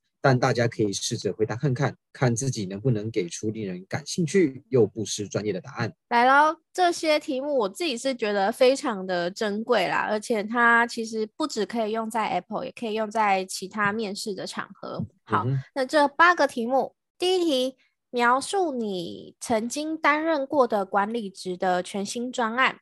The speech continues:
Speaker 2: 第二题，描述一个你曾经处理过但失败的专案。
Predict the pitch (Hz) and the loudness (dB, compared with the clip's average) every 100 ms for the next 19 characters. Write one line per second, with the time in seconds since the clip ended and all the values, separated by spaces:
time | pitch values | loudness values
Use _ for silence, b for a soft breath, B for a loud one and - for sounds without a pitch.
0 | _ - 320 302 277 247 233 233 233 233 | _ -2 2 2 2 -2 -2 -4 -4 0
1 | 247 269 320 302 277 254 226 190 - 202 | 0 2 0 2 4 4 4 -2 -6 -6
2 | 214 277 302 - 233 226 185 - 220 208 | -4 -6 -8 -8 -6 -6 -4 0 0 2
3 | 233 202 208 - 233 240 254 202 180 196 | 0 0 -6 -6 -6 2 2 2 -2 -4
4 | 185 208 196 | -4 -4 -4